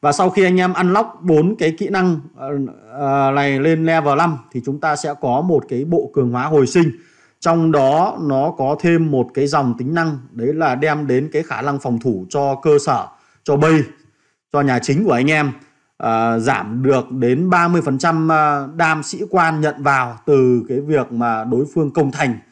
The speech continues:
Đối phương khi công nhà anh em sẽ bị giảm đi ba mươi phần trăm đam nếu như mà có Steel Fighter đang đồn trú ở trong nhà. Và đồng thời cái trị số, cái trị số mà anh em nhận được khi mà chúng ta cường hóa hồi sinh là hai nghìn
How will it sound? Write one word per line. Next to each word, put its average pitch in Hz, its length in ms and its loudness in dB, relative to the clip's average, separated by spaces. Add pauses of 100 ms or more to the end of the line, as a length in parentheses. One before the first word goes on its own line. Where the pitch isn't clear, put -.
(380)
Đối 147 180 0
phương 170 180 4
khi 165 120 0
công 156 220 0
nhà 143 120 2
anh 131 220 0
em 143 240 -2
sẽ 151 180 -6
bị 170 160 -6
giảm 113 280 -6
đi 131 100 -4
ba 135 160 -2
mươi 127 120 -4
phần 120 120 -6
trăm 131 180 -6
đam 139 200 0 (120)
nếu 117 220 -2
như 143 220 0
mà 113 340 0
có 110 180 -4
Steel 107 300 -2
Fighter 120 540 -2 (400)
đang 131 360 0
đồn 117 220 2
trú 127 240 0
ở 101 160 0
trong 127 180 0
nhà. 135 280 -2 (500)
Và 143 120 4
đồng 147 180 2
thời 151 220 4
cái 165 160 0
trị 170 160 -2
số, 180 540 4 (960)
cái 147 160 2
trị 185 220 0
số 143 340 4
mà 175 340 2
anh 160 120 -2
em 170 140 2
nhận 156 180 0
được 139 260 2
khi 170 180 2
mà 165 40 0
chúng 143 140 -2
ta 160 80 -2
cường 143 220 -2
hóa 135 100 0
hồi 156 180 2
sinh 156 360 0 (180)
là 127 280 2
hai 151 280 0
nghìn 135 360 4